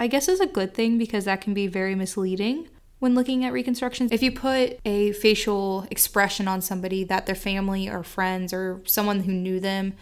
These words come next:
doesn't recognize, so maybe that's why they made this choice. Her hair is all pulled to one side, which is interesting. Again, this looks very different than the other reconstructions you showed me. There just seems like there's a lot of variation in what she looks like,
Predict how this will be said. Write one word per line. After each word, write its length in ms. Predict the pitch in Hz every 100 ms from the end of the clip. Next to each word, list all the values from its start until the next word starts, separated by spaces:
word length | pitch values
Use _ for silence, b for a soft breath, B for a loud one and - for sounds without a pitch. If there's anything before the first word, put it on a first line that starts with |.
| -
doesn't 280 | 202 196
recognize, 680 | 190 196 - 220 220 226 226
so 80 | -
maybe 240 | 180 185
that's 200 | 196 190
why 120 | 190 180
they 100 | 196
made 220 | 214 220
this 180 | 247 247
choice. 560 | - 285 302 311 - B B
Her 120 | 269
hair 240 | 247 233 262
is 80 | 277
all 200 | 269 277
pulled 320 | - 226 233
to 60 |
one 220 | 214 214 214
side, 520 | 208 180 185 202 226 -
which 500 | 220 214 - - - -
is 100 | 220
interesting. 880 | 202 196 190 180 - 190 196 233 262 - _
Again, 380 | 247 190 196 233
this 160 | 285 277
looks 180 | 262 240
very 240 | 196 233
different 360 | 220 190 220 208
than 100 | 196
the 100 | 196
other 220 | 202 185
reconstructions 720 | 190 190 180 - 185 190 180
you 80 | 180
showed 280 | - 180 180
me. 360 | 190 226 247 B -
There 100 | 208
just 220 | 208 262
seems 260 | - 311 330
like 140 | 370
there's 180 | 359 339
a 40 |
lot 340 | 294 214 196 208
of 160 | 220
variation 640 | 202 202 202 196 180 190 226
in 120 | 214
what 120 | 185
she 200 | - 220
looks 360 | 185 175 180 -
like, 640 | 277 302 302 - - -